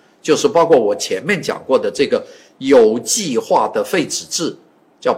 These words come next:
planned obsolescence，obsolete 就是过时，obsolescence 是过时的名词，planned 就是有计划的废止。这个是一个消费主义的一个做法，就是不要做耐用的东西。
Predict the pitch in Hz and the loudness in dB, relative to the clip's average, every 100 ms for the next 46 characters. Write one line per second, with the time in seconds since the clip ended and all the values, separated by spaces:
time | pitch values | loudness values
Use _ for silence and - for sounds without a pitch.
0 | - 147 156 160 - - - - _ - | 0 0 2 0 -2 -18 -20 -20 _ -4
1 | 127 131 123 123 175 180 - 123 127 143 | 0 2 2 2 -4 -6 -2 -2 2 2
2 | 226 - 92 - - _ _ _ _ _ | 2 0 -4 -8 -14 _ _ _ _ _
3 | - 165 - 170 156 254 - - - 165 | 2 2 4 4 4 2 -2 -8 -6 -4
4 | 147 151 185 - - 107 185 - - - | -2 4 4 4 0 0 0 -2 -14 0
5 | 160 160 165 214 294 - - - - 226 | 0 2 0 2 0 -2 -6 -6 2 2
6 | - 139 151 - - - - 131 156 269 | 2 0 2 0 -2 -16 -8 -6 -4 -4
7 | - 131 131 - - - - 196 240 220 | 0 0 0 -4 -20 -10 0 4 4 2
8 | 131 - - _ - 175 143 123 117 - | -2 -6 -20 _ -2 0 2 0 0 -2
9 | 359 220 143 127 - 185 131 - - _ | -2 0 2 2 2 0 -4 -6 -12 _
10 | _ _ - 330 349 339 143 160 151 151 | _ _ -2 2 4 4 2 2 -2 2
11 | 165 127 - 214 208 175 107 98 131 147 | 4 4 2 0 2 0 -2 -8 -2 0
12 | 151 - - - - 440 403 - - 147 | 2 2 0 -2 6 6 6 0 0 2
13 | 147 120 123 113 156 120 104 98 113 113 | 2 2 0 2 0 0 -6 -6 -6 -8
14 | 107 | -12